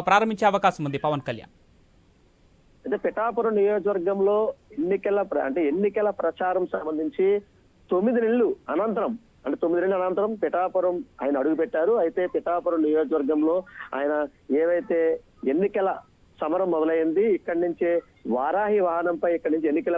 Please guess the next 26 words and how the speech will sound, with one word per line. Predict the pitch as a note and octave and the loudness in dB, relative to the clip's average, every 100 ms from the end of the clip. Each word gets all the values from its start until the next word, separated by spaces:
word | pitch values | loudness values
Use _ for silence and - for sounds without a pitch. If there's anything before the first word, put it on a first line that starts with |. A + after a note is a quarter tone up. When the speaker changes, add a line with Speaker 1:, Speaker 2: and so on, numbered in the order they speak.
| E3 | -2
Speaker 2:
ప్రచారం | D3+ E3 D#3 D#3 | -2 -2 0 0
మొదలు | D3 D3 | 0 -2
పెడుతున్న | C3+ D#3+ D3 C#3+ | -2 -2 -2 -2
పవన్ | C3+ D3+ - | -2 -2 -2
కళ్యాణ్, | D#3+ D#3 D3 - _ - C#3+ | -2 0 -2 -8 _ -16 -6
అంటే | F#3+ F3+ B2 | -2 0 0
వారు | C#3 A3 F#3+ - - A#2+ | 0 0 -2 -4 -6 -2
నిన్న | E3+ G#3+ F3+ | 0 0 -2
చూసుకుంటే | F#3+ - F#3+ G3 F#3+ C3+ | -4 -2 -2 0 0 0
మొదటి | C3+ F3 F3+ | -2 0 0
రోజు | F3 F#3+ G3+ - - C3+ | 2 2 0 -4 -8 -4
ఆయన | D#3 D#3+ D#3 D3+ _ - | 0 0 -2 -4 _ -8
అక్కడ | D#3 D3+ | -6 -2
పవన్ | C#3+ D#3 D#3 | -2 -2 0
కళ్యాణ్ | D#3+ D#3+ D#3 | 0 0 0
అక్కడ | D3 | 0
ఉన్న | D3 D3 | 0 2
మే-, | C3+ C3 B2 - - B2+ | 2 0 -2 -6 -10 -4
ఆ, | B2+ B2+ - | -2 -4 -4
స్థానిక | D3+ G3 G3 F3+ E3+ - - | -4 -2 0 0 -2 -4 -4
చేబ్రోలులో | D#3+ D#3+ F3 E3+ E3 E3 | -2 0 2 2 2 2
అయితే | D#3+ D#3+ D#3 B2+ | 2 0 0 0
బా-, | B2+ - _ - | -2 -4 _ -8
ఆ, | B2 | -4
చే-, | C#3 B2+ - | 0 0 0
చేబ్రోలు | C3 D#3 F3 | -2 0 0